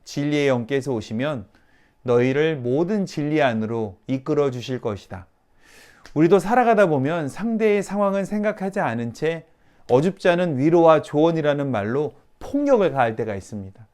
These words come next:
그것은 주님이라는 거울을 통해 상대를 보는 것이 아니라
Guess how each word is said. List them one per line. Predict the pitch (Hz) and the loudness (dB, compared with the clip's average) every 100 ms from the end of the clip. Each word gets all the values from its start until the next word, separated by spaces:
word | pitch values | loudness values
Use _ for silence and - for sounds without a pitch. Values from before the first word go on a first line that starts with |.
| _ _ _ _ _ | _ _ _ _ _
그것은 | 151 147 156 220 214 104 | 0 2 0 -2 -2 -4
주님이라는 | 95 147 170 190 175 170 180 | -6 -2 0 2 2 0 -2
거울을 | 156 135 135 156 151 | -4 0 0 0 -2
통해 | 143 135 135 135 131 _ _ | -4 -4 -2 -2 -6 _ _
상대를 | - 185 226 196 196 190 190 | -16 -6 -4 0 0 0 -2
보는 | - 135 147 147 | -2 -4 -2 -2
것이 | 147 151 | -4 -2
아니라 | 117 110 139 190 | -4 -2 -4 -6